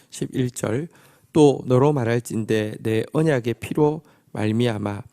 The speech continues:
내가 내 갇힌 자들을 물 없는 구덩이에서 놓았나니."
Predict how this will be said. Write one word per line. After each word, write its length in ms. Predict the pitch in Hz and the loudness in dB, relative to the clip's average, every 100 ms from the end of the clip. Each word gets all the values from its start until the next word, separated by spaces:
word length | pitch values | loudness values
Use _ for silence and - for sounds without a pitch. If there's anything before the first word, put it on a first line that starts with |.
| _ _ _ | _ _ _
내가 540 | - 120 120 120 117 139 _ _ | -4 0 2 0 -2 -10 _ _
내 400 | - 117 113 123 - _ _ _ | -2 0 0 -4 -12 _ _ _
갇힌 600 | 120 - - 143 127 127 - _ _ _ _ _ _ _ _ - | -8 -8 -4 -2 -2 -6 -14 _ _ _ _ _ _ _ _ -6
자들을 840 | 120 120 117 117 - 139 110 - _ _ _ _ _ _ | -2 -2 -2 -2 0 0 0 -8 _ _ _ _ _ _
물 240 | 139 156 | 0 2
없는 400 | 160 117 117 139 139 | 2 0 0 -2 -4
구덩이에서 840 | - 131 131 127 110 104 127 143 - | -4 -2 0 0 -2 -2 -2 -4 -2
놓았나니." 960 | 120 117 113 113 101 104 123 110 92 | 0 0 0 -6 -4 0 0 0 -4